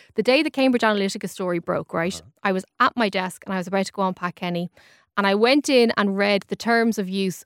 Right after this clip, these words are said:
Speaker 1: of Facebook Messenger. And at the time, it said that in order to use Facebook Messenger, you had to accept a thing that, uh, gave Messenger access to your entire call log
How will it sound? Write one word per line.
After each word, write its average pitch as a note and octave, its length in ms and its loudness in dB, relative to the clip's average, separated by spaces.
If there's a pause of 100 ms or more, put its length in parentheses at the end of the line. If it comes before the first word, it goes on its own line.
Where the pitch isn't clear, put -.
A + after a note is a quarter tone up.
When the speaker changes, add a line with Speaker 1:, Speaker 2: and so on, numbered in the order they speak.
Speaker 1:
of F#3 340 0 (140)
Facebook F#3 380 -6
Messenger. E3+ 460 -8 (680)
And G#3+ 160 -2
at B3+ 240 2
the E4 120 -2
time, F3+ 540 0 (500)
it C4 180 0
said F3 500 0 (520)
that F#3+ 340 0 (280)
in A#3+ 140 6
order C4 280 4
to A#3+ 120 -4
use A#3+ 320 0
Facebook G3+ 440 -6
Messenger, F3 460 -4
you F3+ 180 -12
had - 380 -4
to A3+ 360 2
accept - 840 -4 (420)
a G3 80 -2
thing F#3+ 600 0 (400)
that, - 140 0 (160)
uh, G3 360 2 (100)
gave G#3 600 0
Messenger G3 540 -2
access G3 380 -6
to G#3+ 120 -8
your F#3+ 120 0
entire G3 400 -2
call F#3 400 -2
log - 380 -8